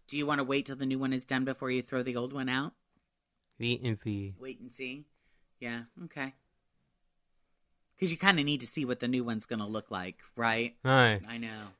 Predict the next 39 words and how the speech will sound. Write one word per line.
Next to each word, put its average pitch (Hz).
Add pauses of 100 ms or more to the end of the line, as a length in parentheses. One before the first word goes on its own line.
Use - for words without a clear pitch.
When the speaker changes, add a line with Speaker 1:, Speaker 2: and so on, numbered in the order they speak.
(100)
Speaker 1:
I 107
know. 120 (380)
Are 117
you 120
excited? 139 (100)
Speaker 2:
Yeah. 117
Speaker 1:
Do 107
you 139
think 160
you 156
can 147
do 139
it 156
on 151
the 147
smaller, 143 (760)
'cause 135
it's 120
eleven 143
by 147
seventeen. 120 (540)
You 117
know, 113
that's 110
not, 117 (1080)
it's -
not 113
as 113
big. 113
So 98 (100)
we'll 156
just, 170 (300)
what 165
we'll 170
do 165
is 147
we'll 139
cut 147
out 131